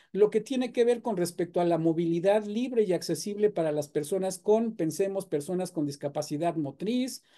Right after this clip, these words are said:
cuál es la importancia de ubicar la interacción incluyente y la accesibilidad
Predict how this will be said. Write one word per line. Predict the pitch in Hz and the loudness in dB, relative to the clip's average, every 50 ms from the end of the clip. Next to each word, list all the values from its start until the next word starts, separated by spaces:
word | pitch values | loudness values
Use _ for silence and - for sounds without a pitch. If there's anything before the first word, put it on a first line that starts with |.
| _ _ - - - _ _ | _ _ -20 -20 -20 _ _
cuál | - - 277 277 277 | 0 2 2 2 2
es | 294 285 | 0 -2
la | 277 | -2
importancia | 277 247 240 - 196 185 - - 220 240 247 240 262 233 | -2 -2 0 2 0 0 0 0 -2 0 0 0 0 0
de | 214 196 | 0 0
ubicar | 180 165 170 170 - 208 214 226 | -2 -2 -4 -2 0 2 2 2
la | 233 220 208 | 2 0 0
interacción | 196 180 - 165 151 151 147 - - 202 196 208 | 0 0 0 0 0 0 -2 -4 -6 -4 -2 -2
incluyente | 220 214 214 175 156 151 143 160 190 214 226 226 226 240 | -2 -2 -2 -2 -2 -2 -2 -2 -4 -4 -4 -4 -4 -4
y | 220 | -2
la | 185 165 | -2 -2
accesibilidad | 147 - - 151 143 - 151 143 151 151 156 156 165 185 208 233 254 240 - | -2 -2 -4 -6 -6 -6 -6 -6 -6 -4 -4 -4 -2 0 0 0 0 -2 -6